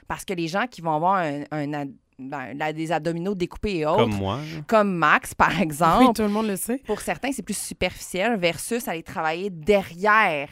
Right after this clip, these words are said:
Speaker 3: Ouais.
Speaker 1: cette première
Speaker 3: En
Speaker 1: couche-là,
Speaker 3: profondeur,
Speaker 1: en
Speaker 3: en fait.
Speaker 1: profondeur. Fait que là, les, les fameux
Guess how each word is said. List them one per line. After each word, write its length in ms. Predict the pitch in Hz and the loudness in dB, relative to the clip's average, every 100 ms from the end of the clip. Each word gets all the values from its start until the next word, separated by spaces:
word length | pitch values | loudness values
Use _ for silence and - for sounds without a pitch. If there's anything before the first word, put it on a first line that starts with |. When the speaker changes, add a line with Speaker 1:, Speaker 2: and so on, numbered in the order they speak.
| - | -8
Speaker 3:
Ouais. 160 | 190 190 | -6 -6
Speaker 1:
cette 260 | 214 165 | -6 -6
première 460 | - 196 185 185 190 | -2 -2 0 0 0
Speaker 3:
En 60 | |
Speaker 1:
couche-là, 420 | 208 170 - 311 247 | -2 -2 0 -2 0
Speaker 3:
profondeur, 60 | |
Speaker 1:
en 160 | 202 175 180 | -2 0 0
Speaker 3:
en 40 | 190 | 2
fait. 80 | |
Speaker 1:
profondeur. 720 | - 240 - 165 151 160 156 147 - - - | 2 2 2 -2 2 4 4 0 -6 -12 -6
Fait 80 | |
que 80 | 175 | 0
là, 100 | 254 | 2
les, 200 | 262 170 | 2 2
les 120 | 196 | 0
fameux 300 | 190 190 214 | 2 2 2